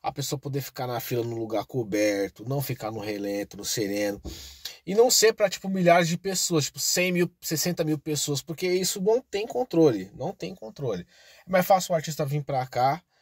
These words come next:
fazer, tipo, dezoito shows, né? Que eles fazem isso lá fora. Dezoito shows, o público vai acompanhando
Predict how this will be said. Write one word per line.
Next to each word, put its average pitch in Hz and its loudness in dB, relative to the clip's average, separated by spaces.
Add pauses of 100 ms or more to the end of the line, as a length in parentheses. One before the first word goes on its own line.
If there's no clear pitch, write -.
(340)
fazer, 127 4
tipo, 117 -4
dezoito 151 2
shows, - 2 (360)
né? 131 -6 (640)
Que - -8
eles - -2
fazem 185 6
isso 131 -4
lá 104 0
fora. 82 -10 (320)
Dezoito 143 0
shows, 202 0 (560)
o 175 -8
público 170 -4
vai 180 8
acompanhando 190 2